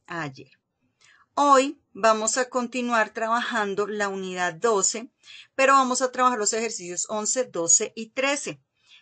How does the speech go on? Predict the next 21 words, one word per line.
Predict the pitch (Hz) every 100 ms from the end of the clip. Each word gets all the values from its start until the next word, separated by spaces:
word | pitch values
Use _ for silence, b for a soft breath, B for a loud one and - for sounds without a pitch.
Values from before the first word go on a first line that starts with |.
| -
¿Listo? | 202 208 - 466 - b b b b _ _ _ _ _ _ _ -
Ahora | 214 202 220
dice | 247 240
así. | 269 269 165 _
Bueno, | 196 269 254
chicos, | 220 180 160 202
ahora | 190 269
vamos | 294 294
a | 320
leer | 294 226 196
algo | 196
acerca | 202 240 214 240
de | 233 226
cómo | 208 190
fue | 220 190 170
fundada | 175 180 175 170 170
Bogotá. | 175 180 202 262
Recordemos | 220 202 220 208 220 226
que | 285
el |
pasado | 277 302 302 214 202